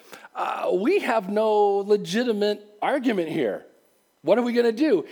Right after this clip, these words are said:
He's been cri-, we know, we've seen him. He's been crippled his whole life, and we know that. Yet he's been miraculously healed." This is a head scratcher for these guys. Hmm. What do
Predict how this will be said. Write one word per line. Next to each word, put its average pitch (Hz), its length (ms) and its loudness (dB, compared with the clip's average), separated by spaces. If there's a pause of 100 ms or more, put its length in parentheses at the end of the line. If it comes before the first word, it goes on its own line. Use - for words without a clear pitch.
(100)
He's 285 400 2
been 226 260 0
cri-, 269 240 2
we 233 160 2
know, 254 300 4
we've 220 180 0
seen 311 260 0
him. 160 120 -2
He's 277 120 2
been 294 140 0
crippled 247 320 0
his 180 120 0
whole 226 460 4 (140)
life, 180 460 -2
and 135 160 -4
we 208 240 -2
know 202 320 2
that. 113 540 -4 (520)
Yet 156 140 0
he's 180 160 -4
been 165 140 -2
miraculously 170 1000 -2
healed." 120 440 -4 (460)
This 180 160 -6
is 208 80 -8
a 185 80 -2
head 147 220 -4
scratcher 85 460 -10
for - 100 -16
these 80 160 -14
guys. - 400 -18 (640)
Hmm. 127 340 -6 (720)
What - 720 0
do 147 380 0